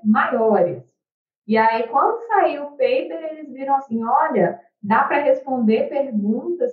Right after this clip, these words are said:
que nenhum outro modelo consegue, porque a capacidade da G P T dois era maior do que qualquer outro modelo. E aí eles viram que ainda tinha espaço pra melhorar, aumentando mais ainda a capacidade.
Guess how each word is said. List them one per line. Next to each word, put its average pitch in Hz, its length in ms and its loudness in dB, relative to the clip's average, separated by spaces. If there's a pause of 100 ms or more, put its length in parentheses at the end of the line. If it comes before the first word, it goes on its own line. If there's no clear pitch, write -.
(100)
que 262 100 -6
nenhum 269 240 0
outro 370 240 2
modelo 349 440 -2
consegue, 254 840 0 (220)
porque 214 240 2
a 233 140 4
capacidade 254 920 0
da 240 280 2
G 370 140 -2
P 370 140 -6
T 262 140 0
dois 214 520 -2
era 254 180 0
maior 247 500 0
do - 100 -12
que 247 160 -10
qualquer 262 360 -4
outro - 220 -2
modelo. 240 600 2 (420)
E 262 140 -6
aí 302 260 2
eles 381 380 2
viram 226 600 0
que 269 280 -8 (260)
ainda 294 240 0
tinha 349 240 0
espaço 370 600 2
pra 339 160 -4
melhorar, 277 720 0
aumentando 359 840 0
mais 302 380 0
ainda 277 360 -6
a 294 100 -16
capacidade. 302 840 -2